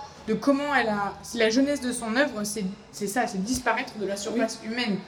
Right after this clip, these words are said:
Speaker 1: replonger au plus profond d'elle-même pour en ressortir toute son histoire. Et
Speaker 2: La, la
Speaker 1: mettre
Speaker 2: surface humaine,
Speaker 1: Ouais, non,
Speaker 2: c'est,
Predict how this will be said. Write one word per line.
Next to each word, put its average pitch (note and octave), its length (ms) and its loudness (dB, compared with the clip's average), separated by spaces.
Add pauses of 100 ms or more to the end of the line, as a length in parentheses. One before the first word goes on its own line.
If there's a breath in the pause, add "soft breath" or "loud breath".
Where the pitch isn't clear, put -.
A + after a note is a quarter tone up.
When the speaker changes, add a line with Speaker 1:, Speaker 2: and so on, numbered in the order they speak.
(220 loud breath)
Speaker 1:
replonger C4 640 0
au A#3 60 2
plus G#3 240 -8
profond C4 340 -2
d'elle-même A#3 380 0 (320)
pour G#3+ 340 -8
en G3+ 240 -2
ressortir B3+ 680 0
toute C4 180 2
son G#3+ 140 0
histoire. A3 400 0 (800)
Et G3 60 -2
Speaker 2:
La, G3 80 6
la A#3 40 8
Speaker 1:
mettre C#4 180 4
Speaker 2:
surface - 600 -4
humaine, A3+ 240 2
Speaker 1:
Ouais, F3+ 80 0
non, F3 60 0
Speaker 2:
c'est, F3 120 -6